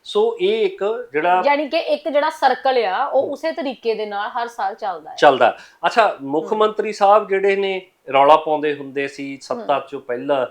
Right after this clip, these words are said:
Speaker 1: ਵੀ ਗਰਦੌਰੀਆਂ ਕਰਨ ਦੇ ਜਿਹੜੇ, ਅਹ, ਕਿਸਾਨਾਂ ਦਾ ਜਦੋਂ ਨੁਕਸਾਨ ਹੋ ਜਾਂਦਾ, ਇਹਦੇ ਨਾਂ ਤੇ ਲੋਕਾਂ ਨੂੰ ਖੱਜਲ ਕੀਤਾ ਜਾਂਦਾ ਆ।
Speaker 2: ਹੂੰ।
Speaker 1: ਹੁਣ ਉਹਨਾਂ ਦੀ ਸਰਕਾਰ ਵਿੱਚ ਵੀ ਉਹੀ ਕੁਛ ਹੋਇਆ,
Speaker 2: ਹੂੰ।
Speaker 1: ਕਿਉਂਕਿ ਸੀ ਐਮ ਸਾਹਿਬ ਭੁੱਲ ਗਏ ਨੇ।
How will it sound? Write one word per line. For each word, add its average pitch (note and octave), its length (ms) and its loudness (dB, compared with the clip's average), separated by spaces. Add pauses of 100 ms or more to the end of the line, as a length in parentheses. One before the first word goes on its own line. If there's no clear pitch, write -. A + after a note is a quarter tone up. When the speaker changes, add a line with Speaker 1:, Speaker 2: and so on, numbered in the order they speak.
(340)
Speaker 1:
ਵੀ D#3+ 140 2
ਗਰਦੌਰੀਆਂ D3 580 4
ਕਰਨ D3 280 0
ਦੇ D3 140 -2
ਜਿਹੜੇ, D3 460 0 (280)
ਅਹ, C3+ 480 2 (200)
ਕਿਸਾਨਾਂ C#3+ 360 -2
ਦਾ C#3+ 100 -6
ਜਦੋਂ C#3+ 200 -4
ਨੁਕਸਾਨ C#3 440 -6
ਹੋ C#3 120 -8
ਜਾਂਦਾ, C3 280 -4
ਇਹਦੇ D3 280 -4
ਨਾਂ D3 180 -2
ਤੇ D3 100 -10
ਲੋਕਾਂ C3+ 280 -6
ਨੂੰ C#3+ 140 -6
ਖੱਜਲ C3 320 -6
ਕੀਤਾ B2+ 380 -6
ਜਾਂਦਾ B2 420 0
ਆ। - 20 -2
Speaker 2:
ਹੂੰ। G#3+ 420 -12
Speaker 1:
ਹੁਣ E3 120 0
ਉਹਨਾਂ F3+ 240 0
ਦੀ G#3+ 100 -10
ਸਰਕਾਰ F3+ 380 -4
ਵਿੱਚ E3 260 -10
ਵੀ E3+ 160 -8
ਉਹੀ D#3 200 -6
ਕੁਛ D#3 260 -10
ਹੋਇਆ, C#3+ 180 -4
Speaker 2:
ਹੂੰ। E3+ 380 -16
Speaker 1:
ਕਿਉਂਕਿ F#3 200 -8
ਸੀ E3+ 180 -10
ਐਮ E3+ 100 -6
ਸਾਹਿਬ F3 200 -4 (100)
ਭੁੱਲ G3 200 -2
ਗਏ C#3+ 180 -2
ਨੇ। D3+ 200 -4